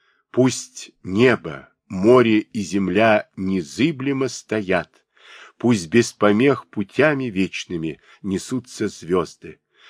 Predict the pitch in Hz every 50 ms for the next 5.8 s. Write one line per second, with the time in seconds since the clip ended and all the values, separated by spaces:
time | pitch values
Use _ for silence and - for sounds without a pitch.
0 | - - _ - 95 104 131 160 165 151 143 147 151 147 139 - _ 98 95 127
1 | 131 135 135 127 117 101 92 82 76 - 82 76 80 80 - _ _ _ _ _
2 | _ _ _ _ _ _ _ _ - 95 110 135 139 127 - - - 165 180 -
3 | _ - 147 - - - - - - 120 107 - - - 87 78 - _ _ _
4 | _ _ _ _ _ _ _ _ - - - - 120 139 147 139 135 123 - _
5 | _ - 120 - - 110 110 101 123 160 160 135 120 135 139 131